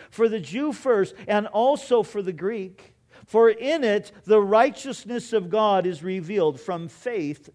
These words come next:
to faith, as it is written, 'The just shall live by faith.'" The arm of salvation is revealed to those who believe.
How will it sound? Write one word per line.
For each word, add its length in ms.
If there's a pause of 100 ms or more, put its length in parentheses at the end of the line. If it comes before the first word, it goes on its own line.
(100)
to 120
faith, 760 (580)
as 320
it 100
is 180
written, 360
'The 120
just 440
shall 340
live 400
by 200
faith.'" 480 (2000)
The 140
arm 640
of 400
salvation 880
is 180
revealed 800
to 160
those 640
who 180
believe. 760